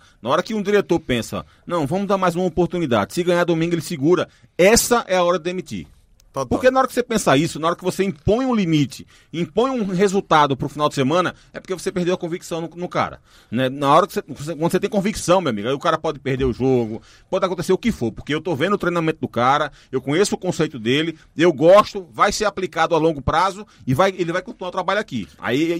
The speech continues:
Speaker 1: isso é convicção.
Speaker 2: E diante disso tudo que a gente tá falando é que você vê, o Santa Cruz tá de férias, né, como se diz, não tá jogando, tá aí sem,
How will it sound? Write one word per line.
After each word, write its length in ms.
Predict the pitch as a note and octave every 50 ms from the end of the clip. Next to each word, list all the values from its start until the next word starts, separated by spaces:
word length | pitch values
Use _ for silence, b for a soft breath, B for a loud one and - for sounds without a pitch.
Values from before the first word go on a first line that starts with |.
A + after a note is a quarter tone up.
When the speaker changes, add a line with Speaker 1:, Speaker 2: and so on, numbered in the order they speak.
| E3 F3+
Speaker 1:
isso 160 | A#3 - F4+
é 20 |
convicção. 560 | - B3+ C4 D4 D#4+ - - G#3+ D3 F2+ - - -
Speaker 2:
E 100 | C#3+ D3
diante 400 | D3 D3 D#3+ D#3+ E3 D#3+ - D#3+
disso 300 | D3+ D3 E3 D3+ - -
tudo 180 | - D#3 C#3+
que 80 | C#3 D#3
a 60 | D3+ D3+
gente 120 | D3+ C#3+
tá 120 | - D3
falando 360 | C#3+ - - D3 C3 C3 C#3 C#3+
é 40 |
que 100 | C#3+ -
você 260 | D3+ D3 - - D3 B2+
vê, 180 | A2 G#2+ G2
o 40 | G2+
Santa 260 | - - C3+ C#3+ B2+
Cruz 180 | - C#3 B2+ -
tá 160 | D3 C#3 C3 - _ _ _ -
de 80 | C3 A#2+
férias, 460 | - - - A#2 A2+ G#2+ G#2 G2+ G2
né, 100 | G#2+ G#2+
como 160 | - A2 A2
se 200 | G#2+ - B2 A2
diz, 260 | G2 G2 F#2+ F#2+ G2+
não 160 | - A2+ A2 G2+
tá 140 | A#2+ A#2
jogando, 600 | A2 A2+ A2 F#2+ F#2+ A2+ B2+ C#3+ D3 C#3 C3+ C3
tá 200 | B2 - - A#2
aí 180 | A2 A#2 B2+ B2+
sem, 240 | - - C3 A2+